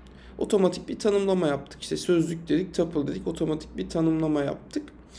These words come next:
Mesela listeleri biz kapalı parantezle gösteriyorduk. Bu ikisini süslü parantez, şey, bu normal parantez, bunu süslü parantezle gösteriyorduk ve bunların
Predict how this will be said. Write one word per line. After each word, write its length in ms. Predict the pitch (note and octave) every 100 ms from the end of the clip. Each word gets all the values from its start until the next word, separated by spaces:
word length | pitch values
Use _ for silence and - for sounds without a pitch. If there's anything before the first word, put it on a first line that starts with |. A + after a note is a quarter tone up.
| - -
Mesela 240 | - E3
listeleri 520 | E3 E3 E3 D#3 D#3
biz 180 | D#3+ E3
kapalı 320 | E3+ D#3+ D#3
parantezle 520 | D#3 D3 D3 C#3+ C#3+ C#3
gösteriyorduk. 680 | C#3 - C#3 C#3 D3 C#3+
Bu 60 | D3
ikisini 280 | C#3+ - C#3+
süslü 320 | D#3 - D#3
parantez, 600 | C#3+ D3 D3+ D3 C#3+ C#3+ - - -
şey, 220 | - C#3+
bu 100 | D3
normal 360 | D3+ D3 D3 D3
parantez, 420 | C#3 C#3 C3+ C#3+
bunu 140 | C#3+
süslü 220 | C#3 -
parantezle 500 | - C#3 C#3 C#3 C3+
gösteriyorduk 580 | C#3 C#3+ - D3 F#3+ A#3+
ve 140 | G3+ F3+
bunların 360 | G3 F#3 A3